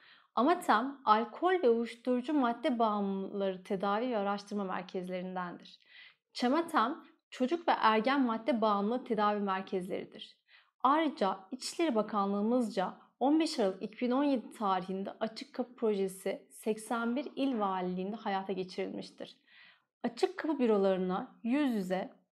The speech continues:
w w w nokta açık kapı nokta gov nokta t r web sitesi ile ios ve Android telefonlardan indirilen Açık Kapı mobil uygulaması üzerinden başvuru yapılabilmektedir.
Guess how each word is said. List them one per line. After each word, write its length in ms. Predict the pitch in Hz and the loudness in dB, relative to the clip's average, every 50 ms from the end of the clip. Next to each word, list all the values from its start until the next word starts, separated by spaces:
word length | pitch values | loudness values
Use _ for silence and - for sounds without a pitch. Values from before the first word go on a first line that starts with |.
| _ - | _ -4
w 560 | 208 202 262 277 262 277 247 214 214 208 208 | 2 4 4 6 6 4 2 2 0 0 0
w 380 | 208 214 208 190 190 190 185 175 | 0 -2 0 0 0 0 0 0
w 380 | 185 190 185 185 190 180 190 202 208 208 | 0 0 0 -2 -4 -4 -6 -4 -4 -2
nokta 380 | 214 220 214 214 - 208 196 - | -2 -2 -4 -4 -2 -2 -2 -2
açık 420 | 214 208 214 - 285 277 - - | -4 -6 -6 -8 -10 -10 -10 -8
kapı 380 | - 220 196 196 214 214 226 233 | -4 -4 -2 -2 -2 -4 -2 -2
nokta 340 | 226 220 220 - - 214 | -2 -4 -4 -2 -4 -4
gov 340 | 208 196 220 233 247 254 247 | -2 0 0 0 2 2 2
nokta 560 | 226 208 202 208 - - 226 220 240 247 - - - - - - - _ _ _ - | 2 0 -2 -4 -6 -4 -2 -2 -2 -4 -8 -18 -20 -20 -20 -20 -20 _ _ _ -8
t 260 | - 233 220 214 220 | -2 0 2 4 4
r 160 | 233 254 269 | 4 6 4
web 260 | 262 214 262 285 277 277 | 4 6 4 2 2 0
sitesi 440 | - - - 240 220 220 - - | -8 -6 0 0 0 0 0 2
ile 340 | 233 190 185 196 202 - - _ - | 2 2 2 2 -2 -4 -10 _ 0
ios 420 | 262 285 285 254 226 240 233 - | 2 4 6 6 4 2 0 0
ve 100 | 226 214 | 0 2
Android 540 | - - 226 233 233 226 233 247 262 240 - | 2 2 2 2 2 4 4 2 2 0 -2
telefonlardan 920 | - 240 214 214 208 220 196 196 202 202 196 190 190 180 202 208 208 - - | -2 -2 -2 -2 0 -2 -2 0 2 2 2 0 0 0 -2 -4 -6 -6 -4
indirilen 500 | 214 214 208 208 202 190 185 185 190 196 - - - | -2 0 2 4 2 2 2 -2 -4 -6 -10 -10 -6
Açık 360 | - 220 - - 339 330 - | -6 -6 -4 -4 -6 -4 -2
Kapı 200 | - 233 220 247 | -2 -2 0 -2
mobil 320 | 220 220 240 269 269 262 226 | 0 2 2 2 2 2 2
uygulaması 600 | 208 202 196 185 202 196 196 196 196 196 - 247 | 2 2 2 2 2 0 0 -2 -2 -4 -4 -2
üzerinden 560 | 214 190 196 190 190 190 185 185 196 233 247 - _ _ - | -2 0 -2 -2 -2 -2 -4 -6 -6 -8 -10 -14 _ _ 0
başvuru 380 | 240 240 247 - - - 226 233 | 2 2 2 0 -4 -6 -4 -2
yapılabilmektedir. 1120 | 233 220 220 220 - 214 190 202 190 190 190 185 185 185 - 185 180 - 190 - - | -2 -2 -2 -2 -2 -2 -2 0 -2 -2 -2 -4 -6 -8 -10 -10 -10 -10 -12 -18 -20